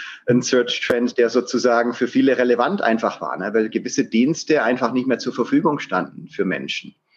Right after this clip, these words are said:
Ähm, aber auch, ähm, jetzt im, äh, zwanzig einundzwanzig, ähm, was stand da im Trend?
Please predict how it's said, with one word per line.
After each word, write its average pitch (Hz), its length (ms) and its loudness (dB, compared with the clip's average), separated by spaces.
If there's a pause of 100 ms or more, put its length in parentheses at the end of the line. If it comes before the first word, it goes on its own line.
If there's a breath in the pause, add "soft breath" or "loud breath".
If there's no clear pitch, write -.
(340 soft breath)
Ähm, 113 320 4
aber 117 280 2
auch, 131 300 0 (800)
ähm, 113 360 4
jetzt 117 300 0
im, 110 300 2 (100)
äh, 107 280 2
zwanzig 117 380 -2
einundzwanzig, 107 960 0
ähm, 101 300 2
was - 140 0
stand 139 280 0
da 117 80 2
im 104 200 0
Trend? 131 540 0